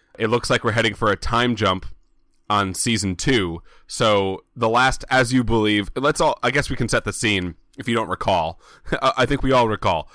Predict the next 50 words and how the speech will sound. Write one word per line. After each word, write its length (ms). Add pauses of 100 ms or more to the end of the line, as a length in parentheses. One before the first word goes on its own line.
(120)
what, 340
what 160
the 140
end 140
of 100
season 300
one 180
was, 160
but 100
if 80
you 80
don't 160
recall, 400 (1080)
you 80
know, 240 (260)
all 220
the 100
robots 520
that 140
were 120
in 260
cold 260
storage 480
are 100
coming 380
out 300
of 120
the 100
woods. 580 (480)
The 60
man 220
in 80
black 320
gets 180
shot, 580
smiles, 800
understands 720
for 80
the 140
first 320
moment 420
that 140
this 160
is 120
what 120
he's 120
always 340
been 180
looking 260
for. 380